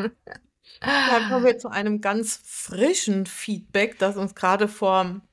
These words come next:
ja, quasi vor ein paar Minuten erst erreicht hat, uns aber auch so berührt hat, dass wir es gerne einfach auch mal vorlesen möchten. „Liebe Eliane, liebe Sabrina, ich habe nun auch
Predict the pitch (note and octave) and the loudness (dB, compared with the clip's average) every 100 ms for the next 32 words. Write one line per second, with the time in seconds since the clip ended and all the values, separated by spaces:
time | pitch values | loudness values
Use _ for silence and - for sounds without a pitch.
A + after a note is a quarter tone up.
0 | _ F3 F3+ - - - F#3+ F#3 F3+ F3+ | _ -2 -2 -2 -12 -8 -2 -2 -2 -6
1 | F#3+ F3+ F#3+ G3 G3 G#3+ A#3 F3 B2+ F3+ | -8 -4 -2 0 0 0 -2 -4 -4 -4
2 | - E3 F3 A3 A#3 - A3 - F#3+ G3 | -4 -2 0 -2 -2 -2 -2 -2 -6 -6
3 | G3+ - F#3+ F#3+ F#3 F#3 - - _ - | -6 -6 0 4 4 2 -14 -20 _ -2
4 | G3+ G3+ A3 A3 A3 G3+ F#3+ A3 C4+ C4+ | -2 0 0 0 0 -2 2 4 4 2
5 | B3+ B3 - - - - G#3 G#3+ G3 G3+ | -2 -2 -4 -20 -14 -2 -2 0 -2 -2
6 | - F3 F#3 G#3 - F#3+ F#3+ F3+ E3 F3+ | -6 2 4 4 0 -4 -4 -4 -2 -2
7 | E3+ - G3+ G#3+ F3+ D#3+ G3 E3+ F3 G3+ | -2 0 4 4 2 0 -2 0 0 -2
8 | - A#3 C#4 - - - - - _ G#3+ | -4 -2 -2 -4 -20 -20 -18 -20 _ 4
9 | A#3 C#4 D4+ B3 G#3+ G3 G3 G3 F#3 F3+ | 6 6 4 4 4 4 4 0 -2 -6
10 | F3 F3+ F3 F#3+ G#3+ G#3+ C3 - G#3+ G3+ | -4 -4 -2 2 4 4 0 -4 0 2
11 | G3+ G#3 G3 G#3+ A3+ - G3 G3+ - - | 4 2 4 4 2 2 2 2 -6 -20